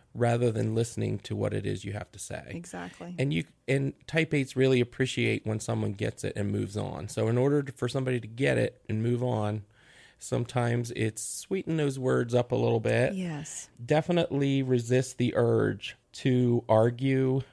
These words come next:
Speaker 1: or deny or dismiss.
Speaker 2: Mm.
Speaker 1: You know, type eights are not afraid to just step up to someone and, and challenge a thought or, or a feeling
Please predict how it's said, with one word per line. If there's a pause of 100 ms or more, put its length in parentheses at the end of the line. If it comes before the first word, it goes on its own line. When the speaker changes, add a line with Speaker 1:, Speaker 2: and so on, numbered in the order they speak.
(340)
Speaker 1:
or (120)
deny
or
dismiss.
Speaker 2:
Mm. (340)
Speaker 1:
You
know,
type
eights
are
not
afraid
to
just (160)
step
up
to
someone (580)
and,
and
challenge
a
thought (500)
or, (240)
or
a
feeling